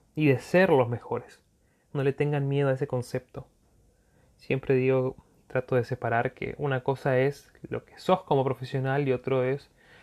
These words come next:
lo que referencia o te referencia a ti como persona. Son especiales. Cada uno de nosotros es especial.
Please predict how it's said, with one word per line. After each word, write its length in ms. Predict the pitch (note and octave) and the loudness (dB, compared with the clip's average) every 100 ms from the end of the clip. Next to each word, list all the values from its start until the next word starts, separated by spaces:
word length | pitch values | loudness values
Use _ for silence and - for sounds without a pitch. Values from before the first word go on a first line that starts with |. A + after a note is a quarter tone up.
| - | -8
lo 100 | - | -6
que 120 | - B2 | -2 -2
referencia 840 | A#2+ - B2 C3+ - D3 C#3+ - _ _ _ _ _ _ _ | -2 -2 0 -2 -2 -4 -4 -8 _ _ _ _ _ _ _
o 80 | C3+ | -8
te 140 | - | -4
referencia 460 | A#2+ - A#2+ B2+ C3+ | -4 -2 -2 -2 -2
a 20 | |
ti 140 | - - | -4 -4
como 200 | B2+ - | -2 0
persona. 480 | A#2+ - C3 - - _ _ _ _ _ _ _ _ _ _ _ _ _ _ _ _ _ _ _ _ _ | -2 -4 -8 -8 -16 _ _ _ _ _ _ _ _ _ _ _ _ _ _ _ _ _ _ _ _ _
Son 200 | - C#3 | -4 -2
especiales. 680 | C#3 - - C#3 B2+ C3 - - | -2 -4 -2 0 0 -2 -14 -10
Cada 320 | - C3+ C#3+ C3+ | 0 2 4 2
uno 180 | D3+ | 2
de 60 | D3 | 0
nosotros 480 | C3+ - D3+ - C3+ | -2 -4 -4 -4 -4
es 140 | - | -8
especial. 540 | C#3+ - C3+ C3+ A#2+ | -8 -10 -4 -2 -2